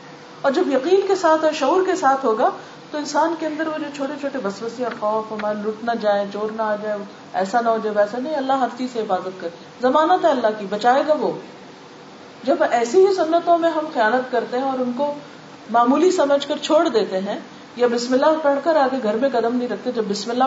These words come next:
پڑھ کر رکھتے ہیں قدم تو شیطان باہر ہی رہ جاتے ہیں، نہیں تو پھر وہ ساتھ آتے ہیں اور کھاتے پیتے بھی ساتھ ہیں اور فتنہ فساد بھی پھیلاتے ہیں اور بہت سی چیزیں۔ جیسا کہ احادیث سے پتہ چلتا ہے۔ دوسرا وہ شخص جو نماز کے ارادے سے مسجد کی طرف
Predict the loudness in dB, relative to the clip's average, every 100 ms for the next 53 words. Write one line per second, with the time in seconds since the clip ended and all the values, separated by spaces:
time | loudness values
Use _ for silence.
0 | 0 -2 -2 -4 -6 -4 -6 -4 -4 -6
1 | -6 -16 -20 -20 -18 -8 -4 0 0 2
2 | 2 2 0 -2 -2 -6 -8 -16 -20 -20
3 | -20 -20 -20 -8 -4 -2 -2 0 0 0
4 | 2 2 2 0 -2 -6 -6 -2 0 0
5 | -2 -8 -8 -10 -4 0 0 0 -4 -4
6 | -8 -18 -20 -8 -6 0 0 2 2 2
7 | 0 -2 0 2 0 -2 0 4 2 2
8 | -6 -6 -8 -14 -18 -20 -20 -6 -4 -2
9 | -2 2 2 0 -6 -6 -4 -4 -6 -6
10 | -8 -10 -14 -18 -20 -20 -20 -20 -20 -20
11 | -20 -20 -20 -20 -20 -20 -20 -20 -20 -20
12 | -18 -6 0 2 4 6 4 2 0 2
13 | 2 4 4 2 2 2 4 4 2 2
14 | -2 -4 -6 -8 -6 -2